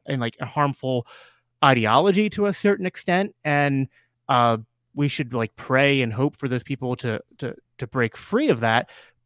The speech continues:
But we have to recognize the, the incentives on the ground because of the circumstances that they're raised in.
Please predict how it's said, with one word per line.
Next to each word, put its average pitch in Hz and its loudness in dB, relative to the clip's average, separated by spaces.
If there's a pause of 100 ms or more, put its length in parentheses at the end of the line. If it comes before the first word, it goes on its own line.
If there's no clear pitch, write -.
(220)
But 196 4
we 214 2
have 277 4
to 202 0
recognize 151 0 (160)
the, 127 -12
the 131 -6
incentives 156 -2
on 151 -2
the 123 -6
ground 131 -2 (300)
because 165 2
of 160 0
the 123 -6
circumstances 160 0
that 160 -4
they're 135 -2
raised 160 -4
in. 131 0